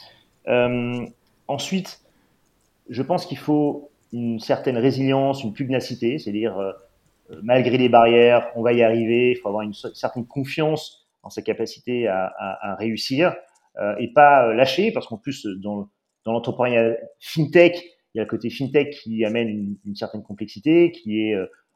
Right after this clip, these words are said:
euh, bah, euh, les sujets sensibles, la réglementation, euh, euh, bah, l'acteur, les acteurs bancaires qui, euh, les bancaires qui facilitent pas certaines fois. Euh, et donc, euh, il faut pas, euh, se décourager et il faut, euh,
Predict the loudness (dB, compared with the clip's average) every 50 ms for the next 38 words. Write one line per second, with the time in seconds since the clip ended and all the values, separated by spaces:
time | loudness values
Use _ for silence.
0 | _ _ -14 -12 -12 -8 -4 -2 0 2 2 2 0 0 -2 -4 -4 -4 -6 -8
1 | -8 -10 -12 -14 -12 -12 -12 -14 -14 -14 -8 -6 -2 -2 -2 0 0 0 0 -2
2 | -4 -6 -8 -8 -10 -10 -10 -8 -8 -6 -6 -6 -6 -6 -6 -4 -4 -2 -2 -2
3 | -2 -4 -8 _ _ _ _ -14 -12 -10 -8 -8 -8 -10 -12 -14 -14 -14 -14 -14
4 | -14 -14 -14 -16 -16 -16 -16 -16 -16 -14 -12 -12 -10 -8 -8 -10 -8 -8 -8 -8
5 | -8 -6 -4 -4 -4 -4 -4 -2 0 2 2 2 2 -2 -10 -10 -8 -8 -8 -8
6 | -10 _ _ _ _ -10 -8 -6 -4 -4 -2 -4 -4 -4 -4 -4 -4 -6 -8 -10
7 | -10 -12 -12 -12 -16 -8 -4 -2 -2 -2 -4 -8 -10 -12 -4 2 4 4 4 4
8 | 2 -6 -14 -20 _ _ _ -20 _ _ -10 -8 -6 -4 -4 -4 -4 -4 -6 -6
9 | -6 -8 -6 -4 -2 0 0 0 2 2 0 0 0 -4 -14 _ _ _ -16 -10
10 | -4 -2 0 4 8 10 12 12 12 12 12 10 8 4 2 2 0 0 2 2
11 | 2 2 2 2 2 4 4 4 4 4 2 2 2 2 0 -2 -4 -4 -2 0
12 | 2 2 2 2 0